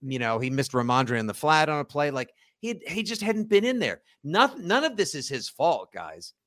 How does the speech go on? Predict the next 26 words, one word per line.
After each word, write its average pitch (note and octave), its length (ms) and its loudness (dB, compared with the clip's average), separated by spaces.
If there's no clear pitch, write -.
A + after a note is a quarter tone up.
The, E3 60 -4
he's D#3 500 -4
just, F3+ 160 -10
he's F3 240 -10
a, E3 140 -4
he's E3 200 -8
a E3 60 -8
Division F#3+ 360 -2
two F3+ 140 -2
quarterback F#3 520 2
who D#3+ 120 -4
just, D#3 240 -4
like, C#3+ 180 0
gripped F#3 320 0
it G3 120 2
and B2+ 160 -6
ripped G3 240 4
it A2+ 180 2
and C#3 200 2
threw D#3 140 -2
<laughs> - 20 2
sixty-two - 600 2
touchdown G3 460 2
passes B2+ 400 -2
last A#2+ 320 -2
year C3+ 180 -4